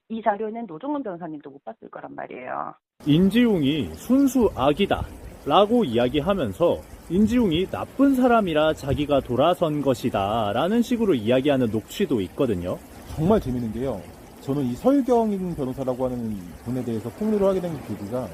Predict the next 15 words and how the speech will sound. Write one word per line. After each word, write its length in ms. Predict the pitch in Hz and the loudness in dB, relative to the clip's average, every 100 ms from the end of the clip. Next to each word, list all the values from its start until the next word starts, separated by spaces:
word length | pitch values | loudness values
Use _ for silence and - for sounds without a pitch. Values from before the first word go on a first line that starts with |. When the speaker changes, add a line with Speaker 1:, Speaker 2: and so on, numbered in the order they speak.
| 80 | -12
Speaker 3:
저한테 300 | - 196 202 | -4 -2 0
했던 160 | 208 202 | -2 -2
얘기랑 320 | 123 123 131 92 - - - - 135 | -4 -4 -4 -6 -14 -18 -20 -10 -2
임지웅 460 | 160 180 233 226 | -2 0 0 0
씨한테 560 | 208 190 175 165 - 175 | 0 -2 -4 -6 -6 -6
했던 240 | 175 180 | -4 -4
얘기가 320 | 113 110 127 | -4 -4 -4
다 260 | - - 202 | -4 0 0
달라요, 320 | - 120 104 101 | 0 -6 -6 -8
지금. 240 | - - - - - - - | -12 -14 -16 -14 -16 -14 -2
정말 280 | 175 202 208 | 2 4 4
나쁜 280 | 104 170 175 | 2 -2 0
사람이라고 420 | 180 165 156 120 | 0 0 -2 -2
얘기를 200 | 107 117 | -6 -8
했고요. 200 | 101 | -8